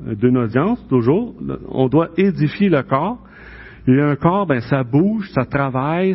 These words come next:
ça sert. C'est, c'est, sinon, c'est un corps mort. Autrement dit, c'était, bon, je l'ai dit, Dieu donne selon sa grâce à chacun pour qu'on puisse, ça, on a vu ça au verset sept,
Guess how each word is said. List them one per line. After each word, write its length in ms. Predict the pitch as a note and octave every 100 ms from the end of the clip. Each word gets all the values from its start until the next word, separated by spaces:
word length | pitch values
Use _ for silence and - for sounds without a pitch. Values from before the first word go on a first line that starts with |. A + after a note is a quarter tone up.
| -
ça 180 | C3 A2+
sert. 600 | G#2+ - D3 D#3+ G3 G3 E3 -
C'est, 140 | B2+ A#2
c'est, 240 | - A2+
sinon, 300 | A2 D3+ F3
c'est 120 | -
un 120 | C#3 B2+
corps 340 | D3 D3 B2+
mort. 400 | C3+ D#3+ A2 - - - - - - - - - - - - - - A2+
Autrement 300 | D3+ D#3 C#3+
dit, 120 | A3
c'était, 340 | - B2+ B2
bon, 260 | A2+ G2 G2
je 140 | G#2+
l'ai 100 | B2+
dit, 180 | B2 D3+ - -
Dieu 260 | C#3+ F3+ A3+
donne 300 | G3 A3 G#3+
selon 380 | G3+ F3 G3+ F#3+
sa 200 | F#3 C#3
grâce 400 | C#3+ D#3 B3 -
à 100 | C#3
chacun 540 | C3 D3+ - E3+ G#3+ B3+ - - - - -
pour 140 | E3 -
qu'on 180 | F3+ E3
puisse, 580 | - A#3 C4+ - - - - -
ça, 120 | -
on 140 | E3+ D#3+
a 60 |
vu 60 | C#3+
ça 120 | G#3
au 40 | F3+
verset 260 | D#3 D3+
sept, 200 | - G#3